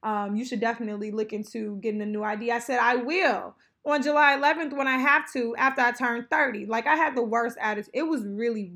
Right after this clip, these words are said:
really bad. Every time I think about it, I feel bad. I feel like going back up there um, and, and apologizing to the initial guy, 'cause I realized that he was really just doing his job.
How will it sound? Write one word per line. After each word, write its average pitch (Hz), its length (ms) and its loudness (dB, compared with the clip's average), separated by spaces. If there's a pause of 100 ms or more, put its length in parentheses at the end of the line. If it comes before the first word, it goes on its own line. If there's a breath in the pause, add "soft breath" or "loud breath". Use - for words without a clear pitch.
really 208 440 -2
bad. 185 600 -8
Every 247 220 -2
time 233 180 -4
I 208 100 -2
think 208 200 -8
about 190 240 -8
it, 196 40 -8
I 196 80 -6
feel 196 200 -8
bad. 190 260 -6
I 202 80 -8
feel 214 120 -10
like 208 200 -6
going 208 220 -6
back 196 240 -6
up - 180 -14
there 190 300 -10 (520 soft breath)
um, 208 280 -4
and, 202 180 -10 (100)
and 208 140 -8
apologizing 208 720 -4
to 202 340 -8
the 214 220 -4
initial 214 380 -6
guy, 202 240 -8
'cause 214 180 -10 (140)
I 240 140 2
realized 214 880 -2
that 208 180 -6
he 285 80 -2
was 247 220 -4
really 240 340 -4
just 196 300 -6
doing 214 260 -6
his 190 220 -10
job. - 400 -4